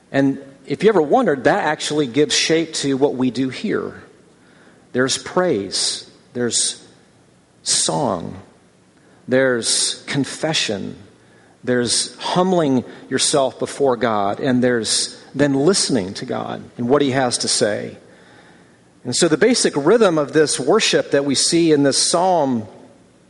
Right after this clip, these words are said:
it begins with seeing God's greatness and his beauty and his power, which leads to seeing how small and dependent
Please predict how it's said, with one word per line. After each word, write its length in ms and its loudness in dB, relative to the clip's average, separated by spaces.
it 120 -8
begins 300 2
with 80 0
seeing 360 0
God's 300 0
greatness 960 -4
and 100 -6
his 140 -2
beauty 600 -2
and 80 -4
his 100 -4
power, 560 0
which 240 -4
leads 280 2
to 120 -2
seeing 400 2
how 460 0
small 920 0
and 460 0
dependent 680 -2